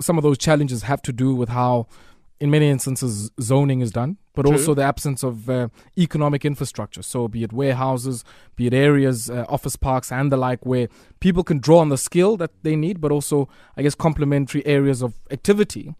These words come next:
Speaker 2: Mm.
Speaker 1: that would be crucial to their own, uh, processes. Uh, h-, how did you bring that conversation to some of the policymakers and, and, and the businesses to say, "This is how we want to intervene and this is what's in it for you"?
Speaker 2: So you need to,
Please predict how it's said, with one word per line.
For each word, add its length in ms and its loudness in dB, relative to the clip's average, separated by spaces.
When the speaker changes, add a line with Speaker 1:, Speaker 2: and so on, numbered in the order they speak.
Speaker 2:
Mm. 180 -12
Speaker 1:
that 140 2
would 160 -2
be 80 -2
crucial 380 -4
to 100 -10
their 280 0
own, 280 -2
uh, 40 -6
processes. 600 -6
Uh, 360 4
h-, 180 0
how 60 6
did 100 4
you 80 2
bring 220 6
that 120 2
conversation 480 -2
to 80 -6
some 100 -2
of 60 -2
the 80 -6
policymakers 640 -2
and, 180 -4
and, 140 -6
and 140 -6
the 40 -6
businesses 460 -2
to 100 -10
say, 220 0
"This 140 4
is 80 2
how 140 6
we 100 4
want 240 2
to 80 0
intervene 460 0
and 100 -2
this 140 -6
is 180 -6
what's 220 -6
in 100 -8
it 80 -6
for 160 -6
you"? 140 -6
Speaker 2:
So 480 6
you 100 -6
need 220 -2
to, 340 -2